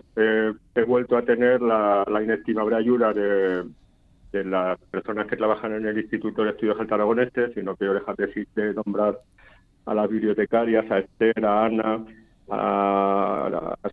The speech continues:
Susana, la administrativa que, que con tanta paciencia, pues, me, me ha escaneado lo-, los textos,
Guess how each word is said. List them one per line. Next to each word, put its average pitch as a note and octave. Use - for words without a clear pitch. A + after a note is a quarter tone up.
Susana, A2+
la G#2+
administrativa G2+
que, G2+
que G#2
con G#2
tanta G2+
paciencia, A2
pues, G2+
me, G#2+
me G#2+
ha G#2
escaneado G#2+
lo-, G#2
los G#2
textos, A#2+